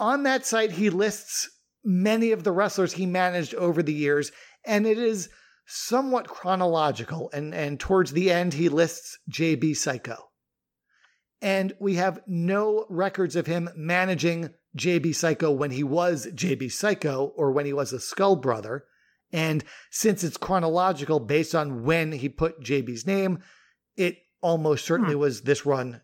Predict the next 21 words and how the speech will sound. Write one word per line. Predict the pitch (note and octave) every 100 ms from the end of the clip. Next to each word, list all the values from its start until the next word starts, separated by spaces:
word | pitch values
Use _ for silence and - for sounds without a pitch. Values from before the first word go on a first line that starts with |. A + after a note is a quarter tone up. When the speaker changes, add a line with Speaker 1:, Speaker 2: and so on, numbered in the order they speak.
| _
Speaker 1:
in | C3
Heart | A2 A#2
of | G#2+
America. | A2 - - -
So | - F3 D#3 - - - _ _ -
th-, | E3 -
to | G3+
me, | F#3+ A#3 G3+
that | F#3+ F3
is | D3+
more | C#3 F3 G3
than | F3+ E3+
enough | D#3 D#3 D3
evidence. | D#3+ C3 B2+ A#2+ A2+ - - -
Uh, | B2 B2
Speaker 2:
Yeah, | B2 B2
yeah. | C#3+
Speaker 1:
really, | E3 B3 G3+
the | G3
application | G3+ F3 - E3 - C#3+
was | C3 C3